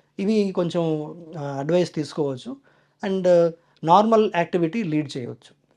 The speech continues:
కాకపోతే ఒక కాషన్ ఏంటి అంటే క్యాన్సర్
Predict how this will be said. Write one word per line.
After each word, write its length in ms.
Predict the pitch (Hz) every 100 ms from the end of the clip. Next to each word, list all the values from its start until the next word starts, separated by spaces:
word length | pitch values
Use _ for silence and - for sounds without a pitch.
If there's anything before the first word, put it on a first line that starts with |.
| _ -
కాకపోతే 560 | 143 143 143 233 302 _ _ _ _
ఒక 240 | 139 139 220
కాషన్ 440 | 160 165 180 185
ఏంటి 280 | 160 143 139
అంటే 280 | 135 135 262 _ _ _
క్యాన్సర్ 680 | - 160 208 220 214 208 202